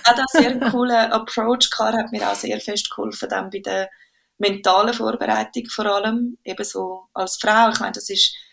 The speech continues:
Speaker 1: zweitausendsieben gewesen und erst seit zweitausendvier haben Frauen überhaupt bei allen Truppengattungen
Speaker 2: Mhm.
Speaker 1: können mitmachen. Also ich bin sehr oft die Erste und die Einzige in gewissen Situationen und das ist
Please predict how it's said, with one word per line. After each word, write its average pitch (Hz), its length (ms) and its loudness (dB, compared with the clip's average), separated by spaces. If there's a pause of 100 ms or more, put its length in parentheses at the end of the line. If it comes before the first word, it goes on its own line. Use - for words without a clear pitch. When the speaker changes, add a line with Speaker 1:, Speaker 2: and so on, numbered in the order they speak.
(220)
Speaker 1:
zweitausendsieben 208 800 -4
gewesen 190 400 -10
und - 260 -12
erst - 300 -4
seit 247 140 -8
zweitausendvier 202 720 -6
haben 180 120 -8
Frauen - 380 -4 (100)
überhaupt 180 680 -8
bei 190 100 -2
allen 196 240 -8
Truppengattungen 220 720 -8
Speaker 2:
Mhm. - 20 -6
Speaker 1:
können 202 200 -6
mitmachen. 202 520 -8
Also 185 200 -6
ich - 120 -8
bin 185 200 -8 (480)
sehr 214 500 -2
oft 196 240 -6
die 196 100 -2
Erste - 520 2
und 185 240 -16
die - 100 -4
Einzige 208 640 -6
in 208 160 -8
gewissen 202 360 -8
Situationen 196 800 -4
und 196 180 -12
das - 140 -10
ist 180 340 4